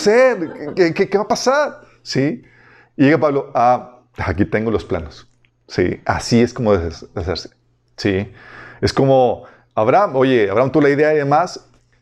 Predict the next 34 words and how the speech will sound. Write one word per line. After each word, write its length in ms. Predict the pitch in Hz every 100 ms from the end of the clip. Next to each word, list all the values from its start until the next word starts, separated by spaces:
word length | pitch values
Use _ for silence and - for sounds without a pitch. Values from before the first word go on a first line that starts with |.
| -
pero 120 | 117
llega 480 | 120 147 175 - _ _
Moisés, 640 | 135 123 131 120 - 170 170
chicos. 540 | - - - - _ _ _ _ _ _ _ _ -
Dice, 140 | 123
oye, 320 | 170 165 156 -
dice, 300 | 147 196 190 -
Abraham 260 | 143 160
le 100 | 180
dio 120 | 165
la 80 | 175
idea 160 | 170 185
de, 140 | 175
de 280 | - 143 139
tener 300 | - - 131
una 220 | 170 185
naci-, 160 | 156 -
de 120 | 135
ser 160 | - -
una 340 | 180 190 170
nación 300 | 147 135 170
grande. 340 | 165 190 208 - _ _ _ _ _ _ _ _
Y 80 | 139
Moisés 280 | 135 139 147
dijo, 220 | 143 139
"Ah, 80 | 127
sí, 140 | 156
pero 160 | 160 147
una 80 | 139
nación 280 | 135 135
requiere, 540 | 131 - 131 131 131 131 - _ -
pues, 140 | 143
reglas, 680 | 104 104 135 123 117 - - -
eh, 400 | 101 98 95